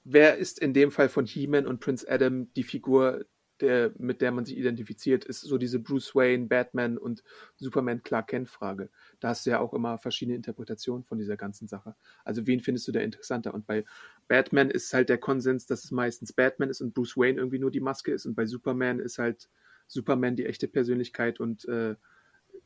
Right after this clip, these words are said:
Clark Kent die Maske. Und wie ist es dann bei, äh, Adam und He-Man?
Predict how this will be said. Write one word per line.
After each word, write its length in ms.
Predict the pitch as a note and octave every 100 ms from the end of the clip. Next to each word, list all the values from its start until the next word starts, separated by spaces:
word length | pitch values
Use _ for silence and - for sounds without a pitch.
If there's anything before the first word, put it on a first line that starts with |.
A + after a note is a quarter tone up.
| -
Clark 240 | - A2
Kent 180 | C3 B2
die 60 | A2
Maske. 320 | G2+ - -
Und 140 | G#2+
wie 60 | A#2+
ist 120 | A#2
es 100 | A#2
dann 180 | A#2 A2
bei, 240 | G#2 G2+ G#2+
äh, 280 | - G2+ -
Adam 320 | A#2 A2 G#2+
und 280 | G#2+ G#2 -
He-Man? 440 | - C3+ A#2+ G2